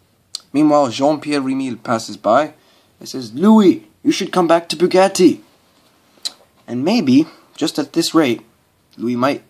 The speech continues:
Louis might just consider that. After Chiron was out, Rosemeyer took fifth place, but his Auto Union had a leaking head gasket,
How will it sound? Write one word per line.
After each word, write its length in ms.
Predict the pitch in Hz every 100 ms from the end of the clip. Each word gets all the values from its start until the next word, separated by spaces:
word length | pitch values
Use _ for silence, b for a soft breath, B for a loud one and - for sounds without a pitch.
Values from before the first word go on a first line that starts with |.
| _
Louis 320 | 101 135 143 127
might 260 | 147 165
just 380 | 120 139 160 -
consider 480 | 151 - 156 123 73
that. 300 | 53 - - _ _ b b b b b b b _ _ _ _ _ _ _ _ - - -
After 240 | 180 180
Chiron 400 | 170 - 160 147
was 140 | 127 123
out, 260 | 156 -
Rosemeyer 580 | - 165 156 135 123 107
took 200 | - 113
fifth 300 | - 110 -
place, 260 | - 90 -
but 200 | - -
his 260 | 170 170
Auto 300 | - 139 -
Union 300 | 123 123 147
had 160 | 135 110
a 40 |
leaking 420 | 95 117 127 131 131
head 220 | 135 95
gasket, 440 | 85 - - -